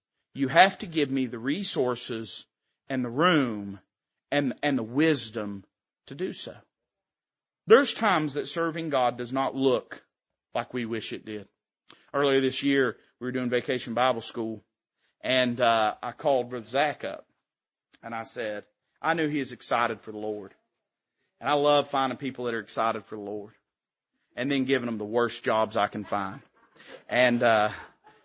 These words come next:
but he, he's excited for the Lord. And I called him up. I said, "Zach," I said, "I got a job for you. Would you be willing to do it?" "Yeah, preacher, anything you want." You know,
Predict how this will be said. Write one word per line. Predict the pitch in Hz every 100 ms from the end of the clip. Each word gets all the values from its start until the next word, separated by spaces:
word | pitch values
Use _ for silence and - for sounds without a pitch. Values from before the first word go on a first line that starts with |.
| _ -
but | 131
he, | 160
he's | 147 165 131
excited | - 147 143 131 127
for | 131
the |
Lord. | 127 135 127 110
And | 104 _ _ _ _ -
I | 139
called | 143 170 147
him | 139
up. | 151 147
I | 123
said, | 123 123 110
"Zach," | 117 139 123 - - _ _ _ _ _ _ _ _ _ -
I |
said, | 107 120
"I | 110
got | 110
a |
job | 104 120 131
for | 131
you. | 113
Would | 110 107
you | 113
be | 113
willing | 110 113 113
to | 104
do | 110 147
it?" |
"Yeah, | 151 139
preacher, | - 120 117 139
anything | 127 147 156 156
you | 151
want." | 147 175 160 - _ _ _ _ -
You | 117
know, | 113 127 131